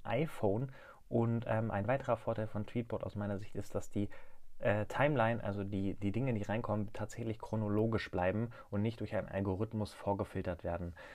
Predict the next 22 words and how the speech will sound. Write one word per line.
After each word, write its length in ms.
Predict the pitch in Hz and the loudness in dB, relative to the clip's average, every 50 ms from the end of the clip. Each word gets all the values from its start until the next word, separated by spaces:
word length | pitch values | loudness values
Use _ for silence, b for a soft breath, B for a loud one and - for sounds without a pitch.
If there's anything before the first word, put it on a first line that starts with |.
| B B B | B B B
Ähm, 280 | 110 110 113 104 107 - | -2 0 0 0 -2 0
das 260 | - 135 131 - - - - - - - - _ _ _ - | 0 -2 -2 -2 -10 -10 -10 -10 -10 -14 -20 _ _ _ 0
ist 340 | - 170 175 - - - - | 2 2 2 2 0 -6 -6
aus 120 | 139 127 | -4 -2
meiner 240 | 131 127 127 127 123 | -2 0 0 0 0
Sicht 180 | 117 120 113 - | -2 -4 -6 -4
immer 140 | - 127 123 | -4 -2 -2
ein 140 | 110 110 | -2 -4
Feature 320 | 107 - 131 127 - 120 113 | -4 -4 -6 -4 -2 -2 0
gewesen 280 | 110 117 113 113 113 | 0 0 0 -2 -2
von 160 | 113 - 107 104 | -4 -4 -6 -4
Twitter, 320 | - 131 131 127 117 113 | -4 -2 0 2 0 2
seitdem 260 | 104 107 101 - 104 - | 0 0 -2 -2 -2 -4
ich 100 | 113 - | -4 -6
Twitter 280 | - 113 107 - 107 | -6 -6 -2 -2 -2
nutze, 280 | 107 110 104 - - 98 | -2 -2 -4 -4 -6 -8
zweitausendneun, 640 | - - - - 95 92 98 98 98 101 110 117 113 | -4 -4 -2 -2 -2 -2 0 0 0 0 0 0 0
glaube 220 | 104 104 107 110 | 0 2 2 0
ich, 120 | 107 - B B B B B B B B B - _ _ _ _ - _ _ _ _ _ - - - - - - - - - - | -2 -6 B B B B B B B B B -20 _ _ _ _ -20 _ _ _ _ _ -20 -20 -20 -20 -20 -20 -20 -20 -10 -2
ist 220 | - 143 127 - - | -2 -2 0 4 6
das, 300 | 127 117 113 - - - 131 | 4 4 4 0 -10 -6 -2
ähm, 480 | 131 117 117 117 113 113 110 110 107 | 0 2 2 2 2 2 0 0 -2